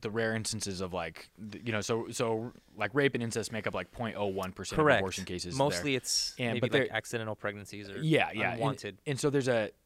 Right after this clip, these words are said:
Speaker 1: there's, there is something fundamentally different about the way that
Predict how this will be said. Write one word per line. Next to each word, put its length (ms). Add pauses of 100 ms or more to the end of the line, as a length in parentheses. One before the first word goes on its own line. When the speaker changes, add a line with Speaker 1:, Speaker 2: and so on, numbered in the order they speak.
Speaker 1:
there's, 480 (600)
there 220
is 80
something 320
fundamentally 680
different 520 (480)
about 220
the 80
way 140
that 180